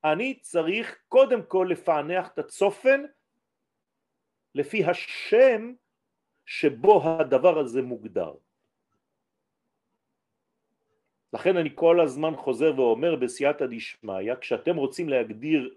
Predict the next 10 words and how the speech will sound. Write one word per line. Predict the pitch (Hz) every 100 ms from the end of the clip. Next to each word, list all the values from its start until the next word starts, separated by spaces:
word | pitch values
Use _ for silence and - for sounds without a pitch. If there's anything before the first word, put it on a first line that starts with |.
| -
נושא, | 120 123 120 - 175 151 110 _ _ _ _ _ _ _ _ _ _ _ _
לכו | 131 196 220
לראות | 151 131 156 220 -
איפה | 202 220 233
הוא | 208 165
מופיע | 139 117 - - 139 208 240 -
ובאיזה | 143 113 139 202 214 151 131
הקשר | 113 113 - - - 285 220 208 247 _ _ _ _ -
בתורה, | 113 113 92 69 _ _ _ _ _ _ _ _ _ _ _ _ _ _ _ _ _
או | 131 139 135